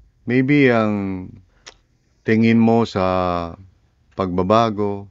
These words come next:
is just m-, more on the external, the outward.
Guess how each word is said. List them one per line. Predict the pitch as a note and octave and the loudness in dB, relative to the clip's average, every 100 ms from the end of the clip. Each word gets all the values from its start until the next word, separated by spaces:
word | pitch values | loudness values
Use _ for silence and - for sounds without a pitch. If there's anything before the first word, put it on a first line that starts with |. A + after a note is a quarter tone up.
| _ _ _ _ _ _ _ | _ _ _ _ _ _ _
is | G#2 G2+ - | -10 -10 -6
just | C#3+ C#3+ A2+ | -4 -4 -10
m-, | G#2+ G2+ G#2+ G2+ | -12 -10 -10 -8
more | A2+ A#2+ B2 B2+ | -6 -2 0 0
on | A2+ | 0
the | G#2 | -2
external, | F#2+ - - G#2+ G#2 F2+ D#2+ | -4 -6 -4 -2 -2 -6 -8
the | F#2 | -4
outward. | G2+ G2 - E2+ D#2+ | -4 -4 -6 -12 -12